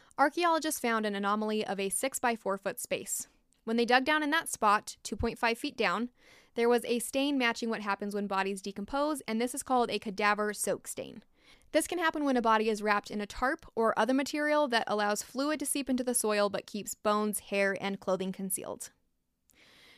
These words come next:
An archaeologist named Angela Butler testified that five soil samples taken during the March search tested positive for human blood, and another eight samples taken during the April search also tested positive for human blood.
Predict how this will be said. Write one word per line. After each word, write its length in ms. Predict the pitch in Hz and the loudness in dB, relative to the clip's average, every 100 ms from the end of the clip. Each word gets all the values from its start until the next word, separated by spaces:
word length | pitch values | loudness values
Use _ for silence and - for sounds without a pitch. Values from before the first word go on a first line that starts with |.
| _ | _
An 120 | 269 | 2
archaeologist 720 | 269 311 330 302 262 269 - 220 | 2 2 2 2 2 0 0 -2
named 260 | 214 202 | -2 -2
Angela 340 | 208 208 202 202 | -4 -4 -4 -2
Butler 280 | 214 - 254 | 0 0 -2
testified 540 | 254 240 247 247 240 | -2 -4 -2 0 0
that 160 | 214 - | -2 2
five 280 | 254 294 | 2 4
soil 280 | - 262 254 | 2 0 -2
samples 420 | 254 240 233 233 | -2 -4 -2 -4
taken 300 | - 208 208 | -4 -4 -2
during 240 | 190 196 196 | -2 -4 -4
the 80 | 190 | -2
March 260 | 196 - | -4 -2
search 340 | - 247 247 - - | -2 -2 -2 -10 -4
tested 340 | 262 269 254 | -2 -2 0
positive 440 | 226 220 208 214 - | 2 2 2 -2 -4
for 160 | 202 196 | -8 -6
human 260 | 208 202 | -6 -4
blood, 360 | 208 254 269 262 - - - | 4 6 6 4 -10 -20 -6
and 240 | 220 220 208 | 0 2 2
another 340 | 226 254 269 | 4 4 4
eight 200 | 226 196 | 4 2
samples 360 | 220 214 214 - | 0 -2 -2 -2
taken 300 | 208 208 202 | -2 -2 -2
during 360 | 196 196 196 | -2 -2 -6
the 260 | 208 196 - | -8 -8 -4
April 280 | 320 339 233 | -4 0 0
search 320 | - 202 202 - | 2 0 -2 2
also 300 | 226 220 214 | 2 4 -2
tested 320 | 202 - 190 | -4 -6 -2
positive 460 | 180 180 190 190 - | -2 0 -4 -6 -6
for 180 | 202 196 | -6 -4
human 280 | 196 185 | -4 -4
blood. 300 | 190 104 - | -2 -2 -4